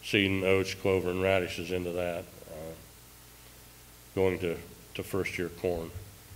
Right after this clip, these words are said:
Uh, first year corn, where we'll be seeding annual ryegrass, clover, and radishes, uh, into that this fall. Uh, basically the same kind of a system, only we're using the Verdict,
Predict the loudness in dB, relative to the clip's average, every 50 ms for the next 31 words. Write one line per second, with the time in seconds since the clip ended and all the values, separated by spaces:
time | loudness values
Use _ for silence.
0 | -20 -20 -18 -12 -12 -12 -10 -10 -8 -6 -4 -2 -2 -2 -2 0 0 0 0 2
1 | 0 0 0 0 2 4 6 8 8 8 8 8 6 4 0 -2 -4 -12 -16 -18
2 | -20 -20 -20 -20 -20 -20 -20 -20 -20 -20 -20 -20 -20 -14 -6 0 2 4 4 4
3 | 4 2 2 4 6 4 4 4 2 2 4 6 6 6 6 4 4 4 6 6
4 | 6 6 6 6 6 8 8 8 8 6 6 4 4 6 4 4 2 0 2 4
5 | 6 6 6 4 4 2 4 6 6 8 8 6 4 0 0 -4 -4 -4 -6 -8
6 | -10 -14 -18 -20 -20 -20 -20 -20 -20 -20 -20 -20 -16 -10 -8 -6 -6 -6 -4 -2
7 | -2 0 2 4 6 6 6 6 4 2 0 -2 -2 -4 -4 2 6 8 10 10
8 | 10 10 8 6 4 -2 -12 -16 -18 -20 -20 -20 -20 -20 -20 -20 -20 -18 -12 -6
9 | -4 -4 -4 -4 -4 -4 -2 2 4 4 4 2 2 0 0 0 2 4 6 6
10 | 6 6 4 4 4 6 6 4 2 0 0 0 0 0 0 0 0 2 4 4
11 | 4 4 4 4 2 4 4 2 2 0 -2 -4 -4 -2 0 0 0 2 2 0
12 | 0 -2 -8 -14